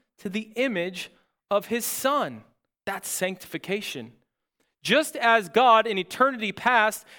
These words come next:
has chosen you for salvation, God in eternity past has chosen to conform you to the image of his Son. He's chosen to sanctify you. He's chosen to keep you blameless before Christ on that day.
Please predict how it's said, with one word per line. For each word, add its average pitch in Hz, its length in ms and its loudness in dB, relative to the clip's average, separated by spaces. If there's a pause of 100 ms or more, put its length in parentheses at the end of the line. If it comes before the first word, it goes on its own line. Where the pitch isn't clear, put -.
has 170 180 -4
chosen 247 480 -2
you 233 80 -2
for 214 160 -2
salvation, 202 680 -2 (240)
God 269 240 4
in 247 100 -2
eternity 233 460 -2
past 247 380 0
has 214 200 -2
chosen 254 540 -2
to 214 120 -10
conform 285 600 -2
you 220 120 -6
to 185 100 -14
the 208 140 -10
image 202 220 -4
of 185 80 -4
his 175 120 -6
Son. 135 340 -4 (480)
He's 214 160 -6
chosen 254 720 0 (260)
to 190 60 -6
sanctify 214 600 -2
you. 131 200 -8 (180)
He's 240 200 0
chosen 262 640 2
to 165 60 -4
keep 180 260 -6
you 180 80 -4
blameless 180 500 -2
before 160 280 -6
Christ 151 420 -2
on 139 100 -4
that 143 200 -6
day. 127 260 -8